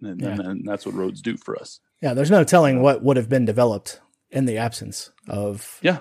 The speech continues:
Speaker 2: internal combustion engines, because the first car ever made was an electric car. <laughs> So,
Speaker 1: Yeah.
Speaker 2: you know, uh,
Speaker 1: And then, yeah. And then, and then you have G M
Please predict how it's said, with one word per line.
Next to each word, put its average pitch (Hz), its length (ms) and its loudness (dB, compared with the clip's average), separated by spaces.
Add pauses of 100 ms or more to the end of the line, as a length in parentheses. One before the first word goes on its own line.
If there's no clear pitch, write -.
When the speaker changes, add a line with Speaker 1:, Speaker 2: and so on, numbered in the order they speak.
Speaker 2:
internal 120 340 -4
combustion 113 460 -4
engines, 107 540 -8 (100)
because 127 400 0
the 123 160 0
first - 240 2
car 113 340 -2 (300)
ever 117 160 2
made 110 220 -2
was 110 140 -6
an 117 80 -8
electric 113 380 0
car. 73 320 -10
<laughs> - 40 -20 (100)
So, - 300 2 (260)
Speaker 1:
Yeah. 147 180 0 (340)
Speaker 2:
you 120 140 -8
know, 104 140 -8
uh, 120 480 -2
Speaker 1:
And 151 140 4
then, 170 220 2 (1040)
yeah. 190 220 -2 (440)
And 147 100 0
then, 165 240 4 (100)
and 147 140 -2
then 165 80 2
you 160 140 2
have 151 180 2
G 160 300 0
M 160 400 2